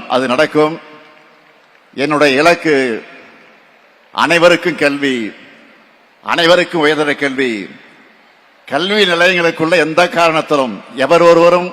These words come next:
வராமல் இருக்கக்கூடாது, தடுக்கப்படக்கூடாது. மாணவர்களான உங்களுக்கு நான் சொல்லிக் கொள்வது ஒண்ணே ஒண்ணுதான், நம்ம அரசு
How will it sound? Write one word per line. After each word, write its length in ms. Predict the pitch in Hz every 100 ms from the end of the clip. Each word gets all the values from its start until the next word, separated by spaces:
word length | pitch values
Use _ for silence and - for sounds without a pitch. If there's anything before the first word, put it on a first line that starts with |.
| -
வராமல் 300 | 139 156 160
இருக்கக்கூடாது, 580 | 147 147 139 143 135 127 104 - - - - - _ _ _ _ _ -
தடுக்கப்படக்கூடாது. 960 | 160 190 196 170 165 147 143 135 117 95 - - - - - _ _ _ _ _
மாணவர்களான 600 | 110 147 180 175 160 151 147 131 120 -
உங்களுக்கு 320 | 139 165 147 143
நான் 160 | 135 127 -
சொல்லிக் 280 | 143 170 165
கொள்வது 240 | 160 143 123
ஒண்ணே 200 | 135 156 147
ஒண்ணுதான், 380 | 143 135 139 107 - - - - - _ _ _ _ _ _ _ _
நம்ம 180 | 131 139 139
அரசு 320 | 147 170 170